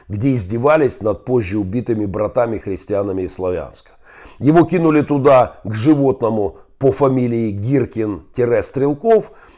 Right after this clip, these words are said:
за то, что в машине нашли Библию. Сразу же ясно, что враг. Пастор Евгений ввозил в Славянск продукты,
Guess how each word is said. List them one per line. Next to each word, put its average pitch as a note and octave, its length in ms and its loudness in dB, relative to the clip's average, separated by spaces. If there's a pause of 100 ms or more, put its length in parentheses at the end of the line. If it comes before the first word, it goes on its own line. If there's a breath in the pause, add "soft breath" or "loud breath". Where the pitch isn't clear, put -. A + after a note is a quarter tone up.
за D3 240 2
то, E3 180 2
что - 180 -2
в B2+ 60 -2
машине C#3 520 0
нашли A#2+ 400 -2
Библию. F2 720 -10 (540 soft breath)
Сразу C#3+ 520 2
же G2+ 160 -4
ясно, D#2 460 -4
что - 220 -10
враг. E2 540 -8 (640 soft breath)
Пастор F3 360 2
Евгений E3+ 600 0
ввозил A2+ 540 0
в - 40 -8
Славянск C#3 520 -2
продукты, C3+ 840 -2